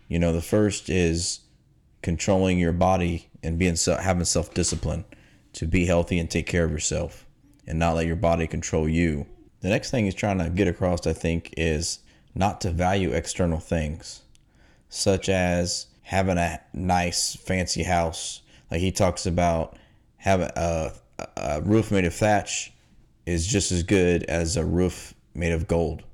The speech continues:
or a, a house made of turf is just as good as a house made out of marble. So you can see what he's getting at is you don't need to have all these fancy cars, huge house. Get what you need, and that's all you should be concerned about. Anything else is extra.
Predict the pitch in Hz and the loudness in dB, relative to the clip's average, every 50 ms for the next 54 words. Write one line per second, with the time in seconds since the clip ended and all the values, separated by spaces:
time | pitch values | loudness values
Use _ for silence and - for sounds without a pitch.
0 | - _ _ _ _ _ _ - - 85 87 85 82 82 82 82 - - 90 85 | -20 _ _ _ _ _ _ -6 -2 0 0 0 0 0 -2 -2 -4 -4 -6 -4
1 | 85 90 92 95 92 - - 101 90 85 85 - - - 104 98 101 95 - - | 0 2 2 2 2 2 0 2 2 0 -2 -2 0 2 4 4 4 2 0 -2
2 | 78 80 90 90 85 85 80 80 - 92 90 85 85 82 85 80 78 98 92 87 | -2 0 0 0 0 0 -2 0 2 4 4 4 2 2 0 0 0 0 0 2
3 | 87 82 - - 82 80 82 82 82 82 82 85 85 82 80 82 82 85 - - | 2 0 -2 -4 -2 -2 -2 -2 -2 -2 -2 -2 0 0 -2 -2 -4 -8 -10 -14
4 | - _ _ _ - - 104 101 95 90 - - 104 107 104 95 90 85 95 - | -20 _ _ _ -2 2 2 2 2 2 2 2 4 4 4 4 2 2 0 2
5 | 101 92 78 82 87 87 82 78 78 80 82 80 82 - - - - - _ _ | 2 2 2 2 0 0 0 0 0 0 0 0 -2 -4 -6 -8 -14 -20 _ _
6 | _ - 85 98 98 95 98 90 90 101 98 92 90 87 87 87 85 - - 87 | _ -2 0 2 2 4 2 2 2 2 2 2 2 2 0 0 -2 -2 -2 -2
7 | 87 87 - - - - - 87 85 87 85 82 82 - - - - 90 87 87 | -2 0 -2 -6 -6 -2 0 2 2 4 2 2 0 -2 -4 -2 0 2 2 2
8 | 85 - - 92 87 85 85 82 82 82 - - - - - - - - - _ | 0 0 0 2 2 4 4 2 0 -2 -4 -8 -10 -14 -20 -20 -20 -20 -20 _
9 | - 101 110 85 95 107 - - 104 92 92 92 95 101 104 107 107 107 117 - | 0 0 2 2 2 0 0 2 2 2 4 4 4 4 4 4 2 0 -2 -8
10 | - - _ _ _ _ _ _ _ - 85 87 87 85 82 82 82 92 - - | -12 -20 _ _ _ _ _ _ _ -4 -2 0 0 0 0 -2 -4 -6 -12 -14
11 | - - 98 95 92 - 101 90 90 87 85 - - 87 87 87 - 82 80 - | -8 0 0 2 2 4 2 2 2 2 0 0 -2 -2 -2 -2 -2 -4 -2 -2
12 | 92 90 87 85 80 80 80 78 71 - - - - - - - 101 107 - - | 0 0 2 2 2 0 0 -2 -4 -6 -12 -20 -20 -16 -4 0 0 0 2 2
13 | 98 95 - - 90 101 101 98 - 82 85 - 57 85 90 - - - - 101 | 2 2 2 2 2 2 2 2 0 -2 -2 0 0 0 0 -2 -4 -2 0 2
14 | 98 98 | 2 2